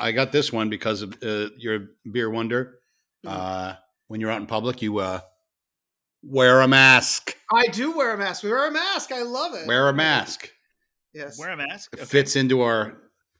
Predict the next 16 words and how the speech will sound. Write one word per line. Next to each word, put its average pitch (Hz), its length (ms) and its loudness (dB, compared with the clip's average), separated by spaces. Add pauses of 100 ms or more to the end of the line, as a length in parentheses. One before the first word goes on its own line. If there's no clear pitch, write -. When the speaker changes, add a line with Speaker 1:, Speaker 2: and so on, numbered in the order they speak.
(400)
Speaker 1:
modern 113 320 -2
Speaker 3:
Because 143 140 -6
we 127 60 2
all, 127 60 2
Speaker 1:
times. 139 320 0
Speaker 3:
we're 151 60 -2
all, 156 240 -4
we're 151 100 -10
always 156 320 -8
masked. 147 640 -10 (480)
Speaker 1:
Wear 120 200 0
a - 20 4
Speaker 3:
Weird. 160 100 2
Speaker 1:
mask, 110 380 -2
Amber 113 300 0
Ale. 82 360 -8